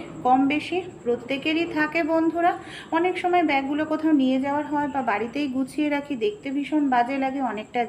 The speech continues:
জায়গা লেগে যায়। তাই কিভাবে ব্যাগগুলোকে আমরা রাখতে পারবো? এইভাবে ব্যাগের সাইড দিকগুলোকে আমি সবার প্রথমে ভাঁজ করে নিচ্ছি।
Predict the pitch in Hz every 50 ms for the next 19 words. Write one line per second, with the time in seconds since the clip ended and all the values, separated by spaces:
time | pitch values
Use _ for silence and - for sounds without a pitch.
0 | 220 202 190 190 196 196 - 311 - - - - - - - - - 262 262 247
1 | 220 202 196 196 165 120 - - - - - - - 240 240 240 247 269 285 294
2 | 285 311 330 320 349 302 254 240 214 208 220 233 247 247 262 262 269 277 277 269
3 | 269 285 349 381 - - - - - - - - - 240 233 233 - - 220 202
4 | - 180 175 170 165 165 156 160 - - - - - - - 196 233 277 294 285
5 | 302 311 294 269 320 381 381 381 - - - - - 214 202 202 196 196 196 233
6 | 277 349 - - - - - - - - 233 202 196 214 254 254 262 - - 254
7 | 226 - 208 208 214 214 208 208 208 240 269 349 - - - 208 208 208 214 220
8 | - 220 196 190 202 208 208 208 - 208 208 - 240 240 262 320 320 - - -
9 | - - - - 226 226 233 233 233 - - - 220 208 202 196 185 185 175 175
10 | - - - 180